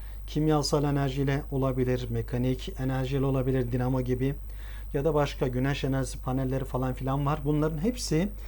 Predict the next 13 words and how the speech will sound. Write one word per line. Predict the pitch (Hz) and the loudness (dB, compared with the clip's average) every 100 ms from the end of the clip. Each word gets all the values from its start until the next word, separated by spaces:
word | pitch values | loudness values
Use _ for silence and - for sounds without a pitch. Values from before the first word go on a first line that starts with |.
| - - | -10 0
bir | 180 214 | 2 2
tür | - 226 | 0 -6
üreteçtir. | 156 147 139 127 110 - 90 - - - - - | -2 -2 2 0 0 -4 -8 -8 -10 -10 -10 -6
Hangi | - 202 196 165 | 0 2 2 2
tür | 160 143 | 2 2
enerji | 143 131 123 | 2 2 2
olursa | 135 165 - | 2 2 2
olsun | 175 165 185 | 0 2 -2
sonucunda | 175 170 160 147 143 | 0 2 2 2 4
eğer | 143 | 4
elektrik | 131 123 123 - - | 4 0 0 0 2
enerjisine | 165 127 120 110 | 2 2 -2 0
dönüşüyorsa | 151 190 - 165 - 190 | 2 2 2 0 2 0